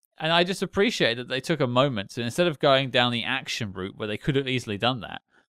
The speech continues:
they thought, "No, let's play it more like a, a spy drama." And I was genuinely pulled into those moments.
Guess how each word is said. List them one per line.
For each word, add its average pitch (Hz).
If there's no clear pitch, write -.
they 123
thought, 127
"No, 127
let's 113
play 127
it 113
more 113
like 113
a, 110
a 120
spy 120
drama." 90
And 135
I 156
was 175
genuinely 175
pulled 180
into 180
those 87
moments. 87